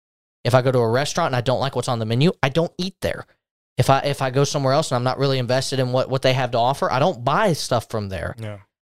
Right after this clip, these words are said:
Speaker 1: The one thing, though, that, that I want to kinda touch on here, though, is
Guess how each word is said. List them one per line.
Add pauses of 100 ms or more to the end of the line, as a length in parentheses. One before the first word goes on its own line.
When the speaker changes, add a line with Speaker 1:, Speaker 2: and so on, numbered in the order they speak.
(300)
Speaker 1:
The
one
thing,
though,
that,
that
I
want (720)
to
kinda
touch
on
here,
though,
is